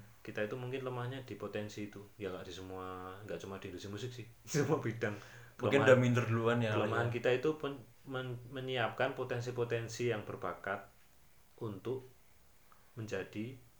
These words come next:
Speaker 1: master di bidangnya, ahli di bidangnya.
Speaker 2: Hmm.
Speaker 1: Itu kita kurang. Jadi musisi-musisi kita, pemerintah sih itu, urusannya pemerintah sih
Speaker 2: Hmm.
Speaker 1: sebenarnya.
Speaker 2: Next levelnya lah ya.
Speaker 1: Nah, ya, pemerintah itu kalau tahu ada musisi yang berbakat ya disekolahkan.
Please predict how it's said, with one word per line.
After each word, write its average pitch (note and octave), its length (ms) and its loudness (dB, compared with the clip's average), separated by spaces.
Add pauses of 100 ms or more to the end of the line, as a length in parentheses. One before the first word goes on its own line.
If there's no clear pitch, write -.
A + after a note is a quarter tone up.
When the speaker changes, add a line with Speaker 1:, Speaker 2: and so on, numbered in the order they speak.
(120)
Speaker 1:
master - 380 -6
di - 120 -14
bidangnya, F2+ 600 -12
ahli F#2 300 -10
di - 100 -10
bidangnya. F2 480 -12
Speaker 2:
Hmm. G#2+ 80 -6
Speaker 1:
Itu G#2+ 120 -6
kita A#2+ 240 -8
kurang. G#2 300 -8 (420)
Jadi - 160 -10
musisi-musisi A#2 720 -4
kita, A#2+ 260 -6 (360)
pemerintah A2 460 0
sih G#2+ 220 -2
itu, F#2+ 100 -8
urusannya G#2 460 -2
pemerintah F#2+ 400 -4
sih F2+ 180 -12
Speaker 2:
Hmm. - 160 -18
Speaker 1:
sebenarnya. F2 440 -8 (200)
Speaker 2:
Next A2+ 200 0
levelnya G#2+ 420 4
lah G2+ 100 2
ya. G2+ 120 -2
Speaker 1:
Nah, G2+ 40 -2 (120)
ya, F#2+ 100 -4
pemerintah G2+ 400 -4
itu A2 160 -4
kalau A2+ 220 -2
tahu G#2 200 0
ada G#2 200 -2
musisi G2 260 -8
yang F#2+ 80 -10
berbakat F#2 380 -8
ya A2 100 -6
disekolahkan. F#2 600 -6